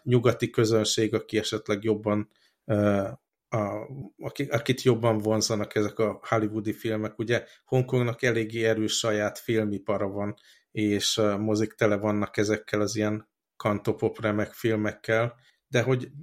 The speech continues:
valószínű, hogy a nyugatiak, akik beülnének egy ilyen hollywoodi mo-, mozira, ugye ők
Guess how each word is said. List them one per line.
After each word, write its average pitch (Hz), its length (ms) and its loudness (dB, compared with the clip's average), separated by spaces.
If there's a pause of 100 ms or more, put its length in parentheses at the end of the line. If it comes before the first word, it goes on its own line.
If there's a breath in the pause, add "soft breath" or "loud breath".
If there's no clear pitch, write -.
(100)
valószínű, 127 520 4
hogy 117 200 2
a 113 140 2
nyugatiak, 131 680 4
akik 120 320 -2
beülnének 117 640 2
egy 113 180 -2
ilyen 110 220 0
hollywoodi 113 540 2
mo-, 110 300 0
mozira, 110 420 2
ugye 107 280 4
ők 120 200 2